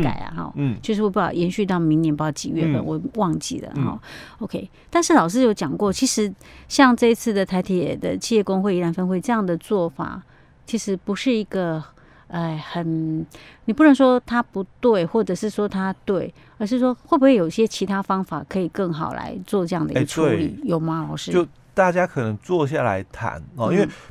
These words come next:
Speaker 2: 毕竟
Speaker 1: 但是他可能之前跟公司反映很久，公司都不理他，就像这次部长讲的啊。
Speaker 2: 哎，对，所以以我们以前哦，
Speaker 1: 嗯。
Speaker 2: 在谈哦，罢工的一个部分，
Speaker 1: 嗯。
Speaker 2: 这是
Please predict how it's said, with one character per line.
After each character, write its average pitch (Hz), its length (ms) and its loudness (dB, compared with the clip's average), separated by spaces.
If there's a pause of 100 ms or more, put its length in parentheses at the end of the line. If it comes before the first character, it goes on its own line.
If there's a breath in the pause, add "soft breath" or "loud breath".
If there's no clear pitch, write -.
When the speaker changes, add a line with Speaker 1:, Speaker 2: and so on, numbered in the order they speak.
Speaker 2:
毕 226 160 4
竟 226 180 2
Speaker 1:
但 349 160 8
是 339 80 6
他 349 180 6
可 247 100 8
能 226 180 6
之 330 180 2
前 233 360 6
跟 285 160 8
公 285 180 10
司 285 140 2
反 202 180 4
映 254 120 10
很 214 120 8
久， 196 200 6
公 254 180 6
司 247 120 2
都 254 80 8
不 240 180 4
理 165 180 2
他， 202 340 4
就 240 120 2
像 226 260 2
这 220 100 4
次 196 340 -2 (400)
部 220 120 2
长 160 180 0
讲 - 200 -8
的 - 100 -8
啊。 120 220 -10
Speaker 2:
哎， 135 120 0 (260 loud breath)
对， 143 220 4
所 165 200 -2
以 180 140 -4 (120)
以 143 340 -4
我 127 240 4
们 117 260 0 (120)
以 101 160 -8
前 98 300 -6
哦， 107 200 0
Speaker 1:
嗯。 101 40 -2
Speaker 2:
在 147 120 2
谈 98 320 -6
哦， 98 260 -2 (140)
罢 113 240 0
工 117 260 -4
的 110 80 -4
一 98 40 -4
个 95 100 -8
部 104 200 -8
分， 101 140 -4 (140)
Speaker 1:
嗯。 196 120 -6
Speaker 2:
这 165 60 -4
是 160 200 -4